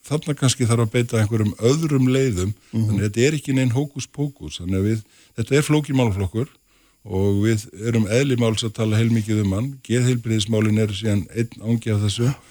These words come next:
Speaker 1: og kannski er, er hérna stærsta staðreyndin sú að, að á sama tíma og að við eldumst,
Speaker 2: Mhm.
Speaker 1: að þá hafa svona lýðheilsuvísar ýmsir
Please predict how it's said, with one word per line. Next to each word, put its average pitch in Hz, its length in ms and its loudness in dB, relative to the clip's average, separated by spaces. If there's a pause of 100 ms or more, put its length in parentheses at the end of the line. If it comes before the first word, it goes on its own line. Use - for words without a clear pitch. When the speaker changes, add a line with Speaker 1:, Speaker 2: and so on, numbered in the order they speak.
(280)
Speaker 1:
og 92 120 -4
kannski 107 480 2
er, 110 200 2
er 110 340 0 (100)
hérna 110 520 -2 (440)
stærsta 110 400 0
staðreyndin 120 540 2
sú 135 300 0
að, 87 180 -2 (220)
að 92 280 -6
á 90 60 -6
sama 107 300 2
tíma 117 360 0
og 101 320 0 (220)
að 92 160 -4
við 82 100 0
eldumst, 120 760 -4
Speaker 2:
Mhm. 123 240 4 (160)
Speaker 1:
að 85 160 -10
þá 98 160 -2
hafa 101 240 2
svona 101 180 2
lýðheilsuvísar 117 960 2
ýmsir 127 380 0